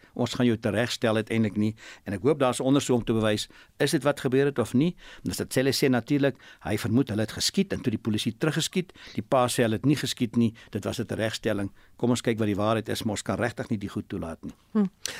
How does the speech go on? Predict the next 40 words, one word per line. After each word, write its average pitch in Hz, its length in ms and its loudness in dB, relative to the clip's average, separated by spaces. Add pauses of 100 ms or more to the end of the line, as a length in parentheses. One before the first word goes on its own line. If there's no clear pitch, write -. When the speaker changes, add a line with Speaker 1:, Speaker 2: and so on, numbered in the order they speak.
(120)
Speaker 2:
Harlan, 285 340 6
die 285 120 6
pa 311 160 8
het 311 120 4
ook 302 220 2
'n 269 100 8
onafhanklike 240 600 4
patoloog 226 580 4
gehuur, 208 280 4
want 202 160 4
hy 165 180 4
sê 233 380 4
'n 185 80 4
privaat 247 440 0
ondersoek 311 400 4
sal 247 200 4
toon 262 180 6
dat 240 100 6
die 208 100 0
polisie 202 420 2
eers 214 160 4
geskiet 202 520 2
het. 190 180 4 (360)
Eh, 185 120 2
die 233 120 8
pa, 220 320 6
wat 233 200 2
ook 226 160 6
'n 214 40 6
oud - 180 4
polisieman 196 520 6
is, 202 220 2
maak 180 240 4
baie, 220 220 4
baie 180 300 4
ernstige 190 420 0
aantuigings 185 520 0
teen 233 160 6
die 220 80 6
polisie. 202 400 0